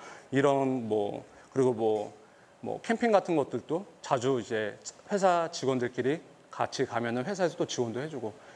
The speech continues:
이런 것들이 어떻게 보면은 뭐 좀 이런 어떤 그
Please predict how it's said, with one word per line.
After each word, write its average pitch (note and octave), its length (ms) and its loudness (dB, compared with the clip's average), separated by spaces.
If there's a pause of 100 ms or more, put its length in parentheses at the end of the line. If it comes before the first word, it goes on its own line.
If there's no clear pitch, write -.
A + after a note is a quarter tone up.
이런 E3 220 4
것들이 E3+ 240 4
어떻게 E3 260 2
보면은 D3 420 0 (800)
뭐 A#2 260 0
좀 B2+ 440 0 (460)
이런 B2+ 300 4
어떤 A2+ 460 -4
그 A2 560 -2